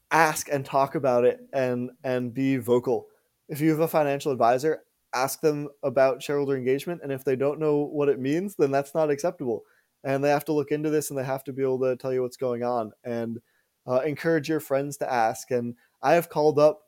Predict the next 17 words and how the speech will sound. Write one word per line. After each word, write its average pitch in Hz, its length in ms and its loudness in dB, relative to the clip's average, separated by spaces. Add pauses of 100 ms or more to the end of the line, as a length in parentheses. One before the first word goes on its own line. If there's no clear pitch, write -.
<laughs> - 760 -12
my 151 200 4
fund 185 280 2
managers 147 680 2 (120)
on 147 140 -2
quite 160 220 4
a 170 60 0
few 170 160 0
occasions, 156 600 0
and, 135 380 -4 (260)
uh, 127 440 6 (540)
it's 160 220 4
fun, 175 460 4 (140)
and 143 360 4
they 143 100 6
say, 147 180 2
"Wow, 143 540 4